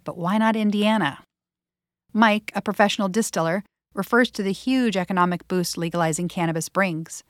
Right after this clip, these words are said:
saying, "Now we have farms in Illinois where cannabis is being grown.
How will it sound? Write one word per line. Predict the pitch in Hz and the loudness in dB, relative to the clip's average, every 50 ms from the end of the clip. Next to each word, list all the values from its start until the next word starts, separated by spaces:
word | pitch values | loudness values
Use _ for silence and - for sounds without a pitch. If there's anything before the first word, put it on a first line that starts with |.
| _ | _
saying, | - - 214 202 190 190 185 185 - _ _ _ _ _ _ _ _ _ _ _ _ - | -6 -2 0 0 0 0 -2 -4 -8 _ _ _ _ _ _ _ _ _ _ _ _ -4
"Now | 208 190 196 214 | 2 4 6 6
we | 240 262 233 | 6 6 6
have | 226 208 - | 4 2 4
farms | - 202 202 208 196 190 | 4 2 4 4 2 0
in | 190 - | -2 -2
Illinois | 190 190 190 190 190 196 214 226 226 | -2 0 0 2 2 4 4 4 4
where | 196 180 175 | 2 0 -2
cannabis | - - 175 170 170 170 175 - | -2 -2 -2 -2 0 -2 -4 -4
is | - 170 165 | -6 -8 -6
being | - 170 165 | -4 -4 -4
grown. | 160 170 165 156 147 147 - 156 | -2 -2 0 0 -2 -2 -4 -8